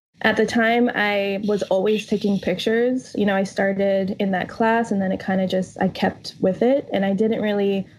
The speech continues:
understand why I kept taking pictures. I just knew that I had to. And I just kept doing it. Also because I felt pretty much isolated in that town. Um,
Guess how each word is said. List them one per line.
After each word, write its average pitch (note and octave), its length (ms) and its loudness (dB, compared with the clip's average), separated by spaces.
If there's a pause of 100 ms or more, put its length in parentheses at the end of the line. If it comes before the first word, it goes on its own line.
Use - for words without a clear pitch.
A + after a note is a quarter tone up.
(520)
understand G3+ 520 2
why G3 280 2
I G#3 120 0
kept G3 260 -4
taking G#3 320 0
pictures. A#3+ 520 2
I G3+ 100 0
just G3+ 180 0
knew G3 160 2
that F#3 140 0
I F#3+ 60 0
had F3+ 300 -4
to. G#3+ 300 0 (300)
And F3+ 180 2
I F#3 80 2
just F#3+ 180 0
kept G3 220 -2
doing G3+ 320 2
it. G3 260 0
Also A#3 320 2
because A#3+ 300 2
I G#3 80 0
felt G#3 320 -2
pretty G3 380 0
much F#3 280 -2
isolated F#3 540 -2
in F#3 140 -2
that - 240 -6
town. G3 640 0 (200)
Um, F#3 360 2